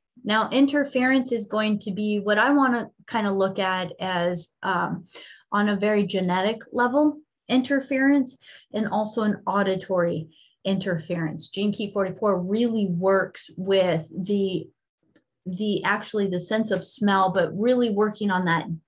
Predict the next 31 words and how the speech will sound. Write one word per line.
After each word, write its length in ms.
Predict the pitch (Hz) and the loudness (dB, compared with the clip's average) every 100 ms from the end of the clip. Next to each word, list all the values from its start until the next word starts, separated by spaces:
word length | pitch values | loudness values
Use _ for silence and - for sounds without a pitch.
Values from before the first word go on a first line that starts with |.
| _ - | _ -8
deep 420 | 226 240 233 - - - | 0 2 2 -2 -16 -10
level 480 | 185 196 208 208 | 0 2 2 2
within 320 | 190 185 196 190 | 0 -2 -2 -2
ourselves 460 | 185 - 175 170 | -2 -2 -4 -2
of 180 | 175 160 - | -4 -6 -10
feeling 400 | - 226 214 196 | -4 -2 0 0
it 240 | 180 - - | -2 -4 -8
kinda 300 | - 190 180 | -8 -4 -4
in 260 | 165 175 180 | -6 -4 -4
our 140 | 175 | -2
bones, 580 | 165 175 170 160 160 - _ _ _ | -2 0 0 -2 -4 -12 _ _ _
feeling 380 | 226 226 214 202 | -4 -2 0 -2
the 100 | 175 | -2
resonance 640 | 165 185 190 175 160 160 | 0 0 0 -2 -2 -4
of 160 | - 175 | -6 -6
whether 400 | 175 185 190 208 | -2 0 2 2
or 80 | 202 | 4
not 260 | 180 170 | 2 0
something 420 | - 185 160 185 | -4 -8 -6 -6
is 160 | 170 165 | -6 -6
right 420 | 170 165 233 - - | -4 -2 -2 -4 -6
or 160 | 190 | -6
not 260 | 185 170 160 | -4 -4 -4
right 300 | 175 214 - - | -2 -2 -4 -4
for 180 | 160 - | -4 -4
us. 220 | 160 - _ - - _ _ _ _ - _ _ | -8 -20 _ -20 -20 _ _ _ _ -20 _ _
So 460 | - 269 254 240 - _ _ _ _ _ - | 0 4 6 4 2 _ _ _ _ _ -4
just, 240 | 370 - - | -2 -2 0
I 160 | 226 240 | 2 4
wanna 240 | 254 262 | 4 2
read 380 | 226 240 240 | 0 0 0